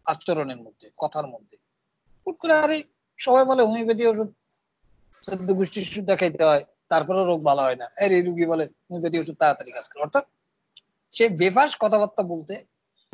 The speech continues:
বলে ফেলবে অনেক সময়। যেই রুগীরা এরকম বেফাস কথাবার্তা বলে ফেলে আপনার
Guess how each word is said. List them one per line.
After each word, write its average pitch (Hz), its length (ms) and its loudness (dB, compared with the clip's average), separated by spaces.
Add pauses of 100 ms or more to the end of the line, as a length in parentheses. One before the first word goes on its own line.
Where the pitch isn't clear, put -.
বলে 208 180 4
ফেলবে 147 260 -4
অনেক 123 180 -8 (160)
সময়। - 260 -20 (540)
যেই 170 180 -2
রুগীরা 208 340 -4
এরকম 233 260 -4
বেফাস 143 500 -8
কথাবার্তা 170 420 -4
বলে 143 300 -12
ফেলে 131 180 -20
আপনার - 220 -20